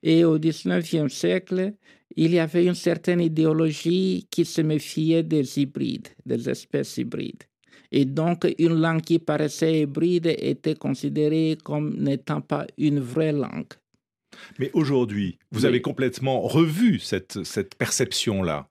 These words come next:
Speaker 1: Oui.
Speaker 2: dans
Speaker 1: En
Speaker 2: vos
Speaker 1: fait,
Speaker 2: recherches.
Speaker 1: pour moi, c'est une idée que j'apprends de, de, d'un, euh, Autrichien, un linguiste autrichien, ben, philologue autrichien du, euh, dix-neuvième siècle, euh,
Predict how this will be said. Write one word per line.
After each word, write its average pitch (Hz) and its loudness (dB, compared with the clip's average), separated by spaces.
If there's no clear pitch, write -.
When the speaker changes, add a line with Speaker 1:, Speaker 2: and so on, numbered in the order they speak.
Speaker 1:
Oui. 113 0
Speaker 2:
dans 92 -2
Speaker 1:
En 147 4
Speaker 2:
vos 170 2
Speaker 1:
fait, 185 4
Speaker 2:
recherches. 180 2
Speaker 1:
pour 160 4
moi, 170 2
c'est - 0
une 170 4
idée 165 2
que 156 2
j'apprends 151 0
de, - -8
de, 127 2
d'un, 143 0
euh, 127 -2
Autrichien, 139 -2
un 131 0
linguiste 131 2
autrichien, 139 -4
ben, - -4
philologue 120 -2
autrichien 135 -4
du, 113 0
euh, 104 -4
dix-neuvième 120 0
siècle, 139 -4
euh, 131 -2